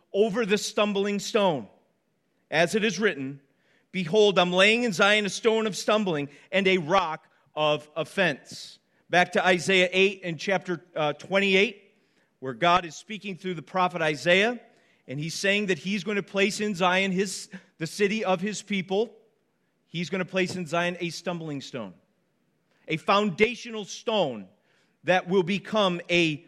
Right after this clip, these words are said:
stumbling block for his people, at least Jews. The gospel says,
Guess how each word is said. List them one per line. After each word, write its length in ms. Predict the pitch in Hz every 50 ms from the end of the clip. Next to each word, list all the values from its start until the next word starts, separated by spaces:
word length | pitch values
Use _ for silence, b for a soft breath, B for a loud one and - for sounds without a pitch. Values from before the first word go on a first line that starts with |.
| b b
stumbling 800 | b - - - - - 220 208 208 196 180 185 180 170 165 147
block 480 | 135 156 160 156 147 123 107 - - - _ _ _ _ _ _ _ _ _ _ _
for 280 | _ - 160 151 147 139
his 220 | 139 135 - -
people, 360 | - - 175 160 - - - _ _ _ _ _ _ _ _ _ _ _ _ _ _ _ _
at 120 | - 123 127
least 340 | 143 143 131 - - _ _ _ _ _ _ _ _ _
Jews. 560 | - - 151 139 117 92 80 - - - _ _ _ _ _ _ _ _ _ _ _ _ _ _ _ _ _ _ _ _ _ _ _ _ _ _ _ _ _ _ _ _ _ _ _ _ _
The 80 | -
gospel 560 | 165 131 117 202 220 254 - - - - 190 160
says, 600 | - - - 143 139 160 175 160 - - -